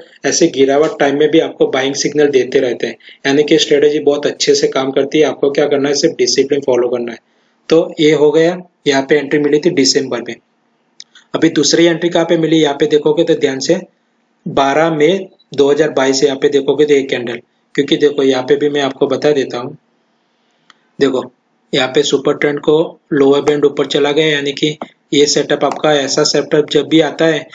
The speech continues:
super trend नीचे होनी चाहिए, lower band ऊपर चला जाना चाहिए, फिर आपको wait करना है कि candle touch होनी चाहिए। तो देखो ये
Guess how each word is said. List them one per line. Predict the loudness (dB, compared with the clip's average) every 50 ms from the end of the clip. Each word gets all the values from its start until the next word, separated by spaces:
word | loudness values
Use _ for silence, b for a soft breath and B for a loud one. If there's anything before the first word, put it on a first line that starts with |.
| B B B
super | -2 0 0 0 0 0
trend | 0 0 -2 0 -2
नीचे | -2 -2 0 2 2
होनी | 2 2 0 0
चाहिए, | 0 2 2 2 2 2 2
lower | 2 2 4 4 4 4
band | 2 2 2 2
ऊपर | 0 0 0 -2 -2 0
चला | 0 -2 0 0 0
जाना | 0 -2 -2 -4 -4
चाहिए, | -4 -4 -4 -4 -8 B B B B _
फिर | 0 2 2
आपको | 0 0 0 0 2
wait | 4 4 2 2 0
करना | -2 -2 0 0
है | 0 0
कि | 0 0 -2 -2 -6 -14 -16 -14
candle | -6 -4 -4 -2 0 -2 -2 -2 -2
touch | -2 -2 0 0 0
होनी | 0 0 -2 -4
चाहिए। | -2 -4 -2 -2
तो | -2 0
देखो | 0 0 2 2
ये | 2 2 2